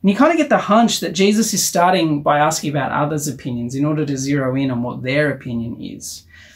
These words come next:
And so he nails them. He says, "Well, what about you? Who do you say I am?" And Peter says, "You are the Christ." Now, as a reader of the gospel, we know from the first verse, Mark wants us to see that Jesus is the Christ. And it's like, finally, someone other than a demon gets it.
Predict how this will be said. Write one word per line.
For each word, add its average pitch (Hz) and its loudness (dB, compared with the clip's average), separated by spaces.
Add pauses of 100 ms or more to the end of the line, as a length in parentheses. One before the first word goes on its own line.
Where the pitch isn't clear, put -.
(320)
And 180 -2
so 208 4
he 240 2
nails 226 4
them. 120 -4
He 147 -2
says, 156 -2
"Well, 175 0
what 185 4
about 165 4
you? 143 0 (120)
Who 226 6
do 226 6
you 196 2
say 151 2
I 131 -4
am?" 127 -6 (400)
And 175 -2
Peter 254 2
says, 175 0
"You 185 4
are 160 4
the 139 -2
Christ." - -4 (240)
Now, 180 4
as 190 4
a 196 4
reader 254 6
of 165 -2
the 160 -2
gospel, 156 0 (120)
we 196 2
know 208 4
from 165 -2
the 147 0
first 143 -2
verse, 139 -4
Mark 170 0
wants 143 -4
us - -10
to 147 -8
see 143 -4
that 131 -6
Jesus 135 -4
is 135 -8
the 135 -10
Christ. 135 -2
And 160 -4
it's 156 -2
like, 160 2
finally, 208 2
someone 185 2
other 160 -2
than 151 0
a 147 0
demon 131 0
gets - -8
it. - -18